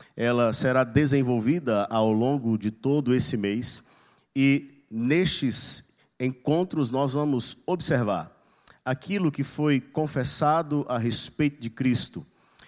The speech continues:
e qual foi o impacto da confissão para a vida dos personagens que tiveram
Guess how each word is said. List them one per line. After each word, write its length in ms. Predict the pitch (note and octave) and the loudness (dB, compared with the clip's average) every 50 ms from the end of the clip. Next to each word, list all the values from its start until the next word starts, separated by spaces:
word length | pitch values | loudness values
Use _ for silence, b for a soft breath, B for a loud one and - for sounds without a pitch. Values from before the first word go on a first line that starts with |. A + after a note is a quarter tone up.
| B B - | B B -4
e 100 | A#2+ A#2 | -4 -2
qual 220 | - C#3 C#3 D3 | 2 2 2 2
foi 280 | C#3+ - - D3+ D3+ D3 | 2 2 2 4 4 4
o 100 | C#3 C#3 | 4 4
impacto 760 | C3+ B2+ - - _ D3+ D#3 F3 F3+ - - - - - D#3 | 2 -2 -6 -2 _ 2 2 4 2 0 -4 -8 -6 -6 -2
da 160 | C#3+ C#3 B2+ | -2 0 -2
confissão 840 | - - C#3 C#3 C#3+ - B2 - C#3+ - - C3+ C3+ D3 D#3 D#3 D3+ - _ | -2 -2 -4 -4 -4 -4 -4 -2 -2 0 0 0 0 -2 -4 -6 -10 -10 _
para 220 | C3 C#3 C3+ B2+ A2 | 0 0 2 2 0
a 20 | |
vida 480 | G2+ G#2+ A#2+ C3+ C3 A#2+ B2 A#2 A2+ B B B B B B _ | 2 2 0 0 2 2 0 0 -2 B B B B B B _
dos 160 | A#2+ A#2+ - | -6 -4 -2
personagens 840 | - - C3+ B2+ - B2+ A2+ A2 A2+ B2+ C3+ C3+ C3+ B2+ C3 A2+ - | 0 0 0 0 0 0 0 2 4 4 4 4 2 0 -2 -4 -4
que 100 | - B2+ | -6 -8
tiveram 640 | - - C3 G2+ A2+ A2+ A#2 G#2 G#2 G2+ F2+ D2+ | -4 -4 -2 2 4 4 4 4 2 -2 -4 -6